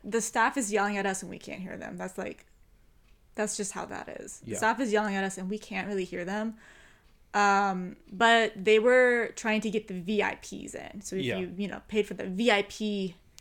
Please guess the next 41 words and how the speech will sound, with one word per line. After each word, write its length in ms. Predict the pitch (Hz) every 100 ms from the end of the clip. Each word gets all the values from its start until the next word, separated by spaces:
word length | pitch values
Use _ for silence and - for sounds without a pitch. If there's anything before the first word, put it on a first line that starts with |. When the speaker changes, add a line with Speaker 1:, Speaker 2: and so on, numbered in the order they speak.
| - _ 190
Speaker 1:
badge, 600 | 214 196 - - - - _ _ _ _ -
you 120 | 220
were 60 | 226
supposed 240 | 226 208
to 60 | 190
get 140 | -
in. 240 | - - - _
Now, 460 | 220 233 226 220 -
the 160 | 214
reason 260 | 226 311 339
why 100 | 247
that 280 | 208 185 -
sucks 760 | - - 185 - - - - - _ _ _ _ _ _ _ _
is 180 | 214 214
because 580 | 208 220 214 202 190 - -
they 160 | 214 214
just 260 | 320 -
announced 480 | 226 190 208 196 -
that 220 | 202 190
the 200 | 185 185 - -
dealer's 320 | 214 220 208 190
room 100 | 185
was 140 | 175
going 220 | 175 175
to 180 | - -
open 220 | 180 - -
at 140 | -
noon. 480 | 170 175 - - 220 _ _ - -
They 140 | 214
didn't 180 | 262 202
Speaker 2:
Right. 100 | 190
Speaker 1:
say 380 | 240 208 185 - - - _
noon 440 | 202 214 226 214 202
for 220 | 202 196
V 240 | 185 190
I 140 | - -
P. 400 | - - - - _ -
Speaker 2:
Yeah, 360 | 120 101 92 - _
Speaker 1:
You 180 | - 208
Speaker 2:
and 60 | 208
Speaker 1:
know, 360 | 196 190 190